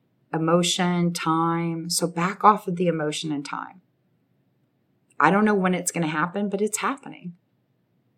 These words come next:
I don't know how, but I know it is."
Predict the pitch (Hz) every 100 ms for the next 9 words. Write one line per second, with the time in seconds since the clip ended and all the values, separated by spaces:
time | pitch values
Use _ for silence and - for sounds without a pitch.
0 | _ _ _ _ _ _ _ _ _ 151
1 | 165 220 220 226 196 196 180 202 233 247
2 | _ _ _ 180 160 160 165 180 226 262
3 | - 175 - -